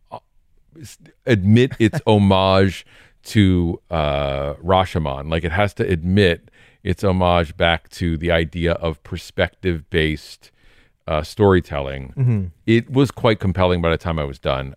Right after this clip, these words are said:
Speaker 1: Uh,
Speaker 2: Yeah.
Speaker 1: I, I, I liked it a whole lot. I, I, I e-, even didn't like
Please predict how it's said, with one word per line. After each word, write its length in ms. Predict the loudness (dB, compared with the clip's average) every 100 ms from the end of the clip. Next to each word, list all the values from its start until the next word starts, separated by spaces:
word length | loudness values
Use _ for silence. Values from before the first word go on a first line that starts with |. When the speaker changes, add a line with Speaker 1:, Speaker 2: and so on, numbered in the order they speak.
| _
Speaker 1:
Uh, 200 | -20 -14 -2
Speaker 2:
Yeah. 260 | 0 2 2
Speaker 1:
I, 280 | 0 0 -6 -14 -20 _ _ _ _ _
I, 200 | -8 -6 -2
I 220 | 0 0 0
liked 340 | 0 2 2
it 100 | -4 -4
a 60 |
whole 400 | -10 0 4 4
lot. 420 | 4 0 -6 -14 _ _ _ _ _ _ _ -6
I, 120 | -6 -6
I, 120 | -10 -12 _ _ _ _ -8
I 100 | -4
e-, 280 | -4 -6 -12 -14 -18 -8
even 480 | -4 2 4 4 4
didn't 300 | 0 0 -4
like 640 | 0 2 2 -2 -20 -20